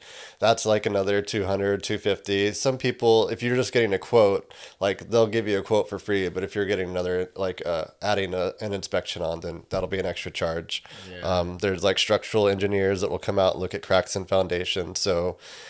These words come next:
Speaker 1: yeah, I mean, if you're dealing with a home that's got a few different things going on, that can certainly
Speaker 2: And
Speaker 1: add
Speaker 2: this
Speaker 1: up.
Speaker 2: is for the buyer. So, I mean, that's,
Speaker 1: Yeah.
Speaker 2: that part I don't understand why it's not, like, on <laughs> the seller to be like, "We're good," you know?
Speaker 1: Right. Some sellers that are highly motivated will have an inspection report for you, and they're just like,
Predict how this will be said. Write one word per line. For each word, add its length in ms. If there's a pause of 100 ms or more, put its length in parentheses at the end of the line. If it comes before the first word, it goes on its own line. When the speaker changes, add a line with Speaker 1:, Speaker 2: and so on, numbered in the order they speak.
(140)
Speaker 1:
yeah, 360
I 80
mean, 160
if 140
you're 280
dealing 320
with 120
a 60
home 260
that's 200
got 380
a 80
few 200
different 240
things 200
going 200
on, 240
that 380
can 260
certainly 380
Speaker 2:
And 120
Speaker 1:
add 80
Speaker 2:
this 60
Speaker 1:
up. 60
Speaker 2:
is 80
for 120
the 120
buyer. 400
So, 260
I 100
mean, 160
that's, 140
Speaker 1:
Yeah. 160
Speaker 2:
that 180
part 220
I 80
don't 200
understand 500
why 180
it's 180
not, 280
like, 200
on 160 (280)
<laughs> 280
the 100
seller 440
to 160
be 140
like, 200
"We're 140
good," 380 (140)
you 100
know? 80
Speaker 1:
Right. 400
Some 260
sellers 380
that 100
are 80
highly 260
motivated 640
will 140
have 240
an 80
inspection 420
report 340
for 160
you, 140
and 80
they're 140
just 180
like, 160